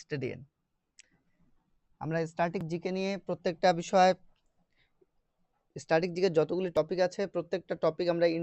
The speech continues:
details আলোচনা করছি এক এক করে। তো এর আগের ভিডিওতে আমি আলোচনা করেছিলাম first women in India, তাদের, আহ, সম্পর্কে বিস্তারিত, তার সাথে সাথে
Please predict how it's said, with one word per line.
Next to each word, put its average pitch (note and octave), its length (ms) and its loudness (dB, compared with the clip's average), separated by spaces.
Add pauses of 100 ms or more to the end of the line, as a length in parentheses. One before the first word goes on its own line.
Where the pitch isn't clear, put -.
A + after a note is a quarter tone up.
details F3 340 0
আলোচনা D#3+ 360 -2
করছি D#3 260 -2 (200)
এক C#3+ 140 0
এক C#3+ 120 -6
করে। D#3 140 0 (840)
তো - 80 0 (260)
এর E3+ 140 6
আগের F3+ 240 0
ভিডিওতে F#3 320 -2
আমি F3+ 180 0
আলোচনা D#3 340 -4
করেছিলাম F3 380 -2 (1080)
first F#3 300 2 (400)
women F#3 260 2 (100)
in F3+ 160 0
India, E3+ 240 6 (1400)
তাদের, E3 320 4
আহ, C3+ 460 -2 (100)
সম্পর্কে E3+ 400 -2 (200)
বিস্তারিত, D#3+ 400 0 (560)
তার D3+ 260 -4
সাথে D#3+ 200 -4
সাথে F3+ 140 -4